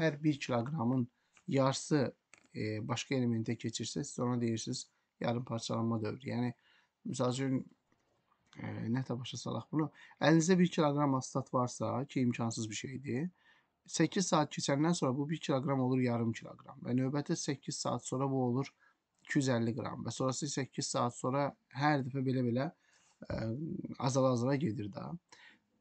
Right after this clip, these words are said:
Və səkkiz saatı da siz o qədər astat ala bilmirsiniz axı. Yəni, məs-, məsələn, başa düşürsünüz də, yəni aldığınızdan daha böyük sürətlə parçalanır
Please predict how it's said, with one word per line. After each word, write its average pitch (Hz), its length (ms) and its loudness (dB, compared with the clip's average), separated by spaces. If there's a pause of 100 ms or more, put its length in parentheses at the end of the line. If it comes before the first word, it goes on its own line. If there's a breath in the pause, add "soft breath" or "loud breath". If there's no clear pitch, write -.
(140)
Və 147 200 4
səkkiz 170 400 2
saatı 151 280 4
da 147 80 2
siz 175 120 -2
o 147 80 2
qədər 139 240 2
astat 123 320 -2
ala 180 160 2
bilmirsiniz 107 460 -4
axı. - 180 -12 (340)
Yəni, 123 360 2 (180)
məs-, 135 180 -2
məsələn, 151 320 4
başa 143 180 0
düşürsünüz 127 340 -2
də, 139 120 0
yəni 147 140 0 (120)
aldığınızdan 147 600 4
daha 143 200 2
böyük 135 180 2
sürətlə 120 360 -2
parçalanır - 600 -12